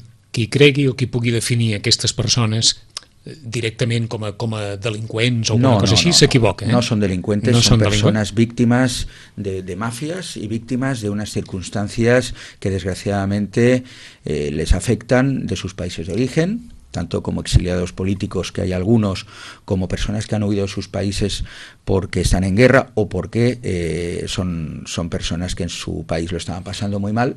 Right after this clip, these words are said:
Speaker 2: y han tenido que buscar otras alternativas, y aquí se han encontrado arropados, eh, para poder sobrevivir por estas mafias. Por
Speaker 1: De
Speaker 2: tanto,
Speaker 1: acuerdo.
Speaker 2: como usted hacía mención, el tema de la acción social sobre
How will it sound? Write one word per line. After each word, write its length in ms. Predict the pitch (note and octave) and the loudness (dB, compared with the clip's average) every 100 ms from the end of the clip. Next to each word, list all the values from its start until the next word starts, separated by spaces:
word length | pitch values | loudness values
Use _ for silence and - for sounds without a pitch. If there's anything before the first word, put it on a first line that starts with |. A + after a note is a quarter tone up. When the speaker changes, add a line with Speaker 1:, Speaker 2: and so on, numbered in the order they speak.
| - | -2
Speaker 2:
y 100 | G#2+ | -2
han 100 | G#2+ | 0
tenido 240 | G2 F2+ | -4 -6
que 80 | E2+ | -6
buscar 360 | D#2+ E2+ - F2 | -10 -10 -10 -10
otras 300 | F2 E2 - | -8 -8 -8
alternativas, 720 | F2 A2 A#2+ A#2+ C3+ C#3 C3 | -6 -4 -4 -2 0 0 0
y 40 | |
aquí 180 | A2+ A#2+ | 0 4
se 100 | - | 4
han 80 | A#2 | 2
encontrado 520 | A2 G#2+ G2+ G#2+ A2+ | 0 -2 0 0 2
arropados, 640 | A#2 G#2 F#2+ A2 A2 A#2 - - - - - - - - - | 2 0 0 0 2 0 -4 -12 -14 -14 -14 -14 -16 -18 -2
eh, 200 | G#2 G2+ | 4 4
para 220 | G2+ G2+ G#2 | 4 2 2
poder 160 | A2 | 0
sobrevivir 560 | - A2+ A2+ G#2 G2 G2 | 2 2 4 2 0 -2
por 160 | G2+ | -4
estas 260 | F2+ F2+ D#2+ | -4 -8 -10
mafias. 260 | - E2+ - | -8 -6 -2
Por 140 | A2 | 0
Speaker 1:
De 60 | C#3 | 2
Speaker 2:
tanto, 200 | A#2 D#3 | 2 2
Speaker 1:
acuerdo. 180 | D#3+ - | 0 -4
Speaker 2:
como 180 | G2 | -2
usted 160 | F#2+ B2 | 0 0
hacía 220 | A2+ A#2 | 2 2
mención, 420 | A2 G2+ - F#2 | 2 0 -2 -2
el 140 | G2+ G2 | -2 0
tema 300 | C3 A2+ G2+ | 4 4 4
de 100 | F#2 | 0
la 100 | F#2 | -2
acción 380 | F2+ - A2+ G2 | -4 -2 0 0
social 560 | F#2+ - A2 G2+ E2 | -4 -2 0 2 0
sobre 560 | - - A#2 G2 E2 | -4 0 2 2 0